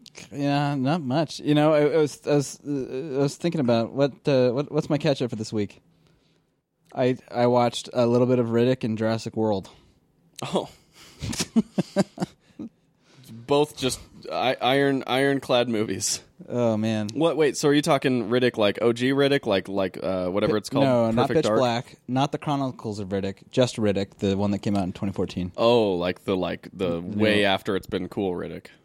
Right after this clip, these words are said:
Speaker 1: Yeah, that's still cool, but
Speaker 2: Is it?
Speaker 1: there's, it's like two movies in one. One movie is him on this desert planet trying to survive with alien creatures,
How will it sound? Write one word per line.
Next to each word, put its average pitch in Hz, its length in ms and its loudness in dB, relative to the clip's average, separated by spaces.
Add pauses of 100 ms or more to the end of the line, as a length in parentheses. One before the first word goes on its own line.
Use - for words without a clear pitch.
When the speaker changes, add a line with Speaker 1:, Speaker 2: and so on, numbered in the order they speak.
(800)
Speaker 1:
Yeah, 110 220 0 (260)
that's 180 200 0
still 294 140 0
cool, 110 480 0 (600)
but 123 300 0 (240)
Speaker 2:
Is 208 260 -8
it? 226 180 -8 (600)
Speaker 1:
there's, 160 240 0
it's 170 320 0
like 165 140 2
two 190 160 2
movies 170 280 2
in 123 120 0
one. 110 260 0
One 151 160 2
movie 165 260 4
is 127 200 2
him 143 240 0
on 127 100 0
this 117 140 -2
desert 117 320 -2
planet 107 400 -4
trying 110 160 -4
to 107 60 -2
survive 101 500 -6 (480)
with 110 200 -4
alien 117 300 2
creatures, 117 520 0